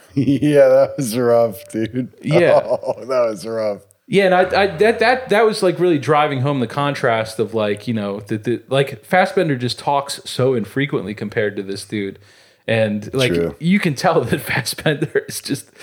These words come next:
Speaker 2: beside himself aggravated.
Speaker 1: Yeah, yeah,
Speaker 2: Uh,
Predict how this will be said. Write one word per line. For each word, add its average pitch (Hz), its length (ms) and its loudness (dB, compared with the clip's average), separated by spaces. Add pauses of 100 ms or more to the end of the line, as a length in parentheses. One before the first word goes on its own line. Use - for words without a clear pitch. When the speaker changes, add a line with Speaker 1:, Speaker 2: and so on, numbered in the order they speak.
(280)
Speaker 2:
beside 131 600 -2
himself 107 520 -2
aggravated. 101 800 -4 (200)
Speaker 1:
Yeah, 92 360 2
yeah, 87 120 2
Speaker 2:
Uh, 107 680 4